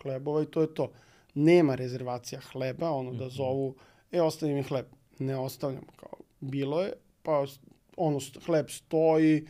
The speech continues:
Speaker 1: onda ovaj dođe na šalter, „Ja hoću hleb.”
Speaker 2: Ti mu kažeš,
Speaker 1: Kaže,
Speaker 2: „Nema”,
Speaker 1: „Ne može,
Speaker 2: da,
Speaker 1: pa
Speaker 2: onda
Speaker 1: ovaj re-,” pa neko se ne pojavi,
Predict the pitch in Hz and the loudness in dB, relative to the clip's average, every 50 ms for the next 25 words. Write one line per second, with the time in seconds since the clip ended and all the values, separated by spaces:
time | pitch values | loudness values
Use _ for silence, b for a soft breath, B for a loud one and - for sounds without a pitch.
0 | b b b b b b - - 175 175 165 160 165 160 160 156 139 156 151 143 | b b b b b b 0 4 6 6 8 8 8 8 6 6 6 4 2 2
1 | 143 143 135 131 - 151 143 143 139 - 143 143 143 135 139 139 - 135 - - | 0 -2 -4 -4 -2 -2 -2 -2 -2 -4 -2 -2 -2 -2 -4 -6 -10 -14 -14 -10
2 | 147 147 143 147 147 147 139 139 - - 131 117 - 113 101 92 - 98 - - | -4 -2 0 0 0 0 -2 -6 -10 -16 -14 -8 -6 -4 -4 -4 -4 -6 -4 -2
3 | 160 151 - - - 156 156 156 165 156 - - 185 175 170 165 160 160 156 151 | 0 2 4 4 6 6 6 6 6 4 2 2 2 4 4 6 6 6 4 2
4 | 151 143 b b b b b b b b b _ - 185 175 165 165 165 165 170 | 0 -2 b b b b b b b b b _ 6 6 8 8 8 6 6 4
5 | 175 165 156 156 - 160 143 - 160 147 147 143 - - 147 147 147 151 151 147 | 4 4 2 2 0 -2 -2 0 0 0 0 -2 -4 -2 2 4 4 6 4 4
6 | 143 147 147 143 | 2 2 0 0